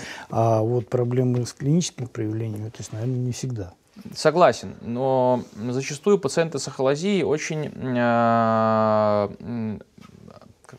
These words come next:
Speaker 2: противоречиво реагируют на наличие рефлюксной болезни, да, индуцированной вот поэмом. Кто-то, а, особенно в тяжелых случаях, не чувствует ее вообще, то есть нет изжоги и все. То есть пищевод нечувствительный, то есть это, видимо, связано с аганглиозом, не только с, э,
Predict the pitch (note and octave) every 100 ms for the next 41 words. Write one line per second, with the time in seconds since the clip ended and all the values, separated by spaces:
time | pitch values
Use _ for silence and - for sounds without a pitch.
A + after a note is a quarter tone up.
0 | - C#3 D3 D3+ D3+ G3 C3 A2 A2 B2
1 | A#2 G2 G#2 G2+ G2 G2 F#2+ F#2+ F#2 F#2
2 | - F2 G#2 A#2+ B2 - G#2+ G2+ - A#2+
3 | A2 - - G2+ G#2 - - - G#2 G#2+
4 | G1+ - G1+ - - A#2 A2+ - G2+ F#2+
5 | F#2 F#2+ - G2+ F2 E2 - - - -
6 | - _ _ - - F#3 G3+ F3 B2+ G2+
7 | A#2 A2+ - C3 B2 C3+ C#3 B2+ - D3
8 | D#3 A#2+ - C3 C3+ A#2+ - G#2 - -
9 | - _ _ _ - - - G2+ G#2 -
10 | E3+ C#3 A2 A#2+ A2 G#2+ - - - C3
11 | - C#3+ E3+ D#3 C3+ C3 G3+ G3 C3 B2+
12 | C3 C#3 C3 B2 C3 A#2 A2+ A#2 A#2+ A#2
13 | C3+ F3 D#3 B2+ A#2+ E3 E3 - - A#2
14 | A#2 A2